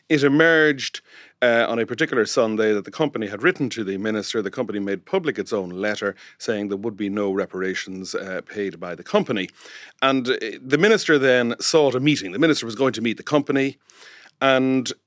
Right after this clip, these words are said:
we know from the Freedom of Information records that the company sent an agenda to the minister's office in advance of this meeting.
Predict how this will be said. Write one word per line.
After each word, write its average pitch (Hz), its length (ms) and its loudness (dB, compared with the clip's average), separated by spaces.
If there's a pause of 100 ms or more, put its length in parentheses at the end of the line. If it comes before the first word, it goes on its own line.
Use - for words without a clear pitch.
(380)
we 147 180 4
know 180 260 6
from 131 340 4
the 120 480 0
Freedom 151 400 2
of 113 100 -2
Information 131 540 -2
records 110 340 0
that 139 120 -2
the 139 60 -4
company 139 360 -2
sent 135 320 0
an 127 160 -2
agenda 127 800 2 (240)
to 165 180 6
the 147 80 4
minister's 147 400 2
office 170 380 0
in 131 240 2 (100)
advance 139 600 2
of 120 260 -2
this 123 180 -2
meeting. 139 380 0